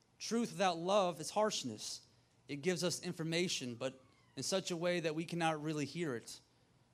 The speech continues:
God's saving love in Christ, however, is marked by both radical truthfulne-, truthfulness about who we are, yet also radical unconditional commitment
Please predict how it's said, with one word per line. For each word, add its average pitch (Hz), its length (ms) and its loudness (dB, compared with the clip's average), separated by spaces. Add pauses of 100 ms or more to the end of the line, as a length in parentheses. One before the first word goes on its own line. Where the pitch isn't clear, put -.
(160)
God's 185 400 4
saving 170 540 2
love 135 300 4
in 135 80 2
Christ, - 720 0
however, 127 380 -2
is 120 180 -6
marked 143 300 2
by 127 140 0
both 131 340 -6
radical 143 440 -2
truthfulne-, 127 640 -10 (120)
truthfulness 120 760 -6 (440)
about 135 260 6
who 180 180 -2
we 165 200 0
are, 117 340 2 (240)
yet 135 200 0
also 135 360 -2
radical 135 520 -2
unconditional 127 680 -6
commitment 127 540 -6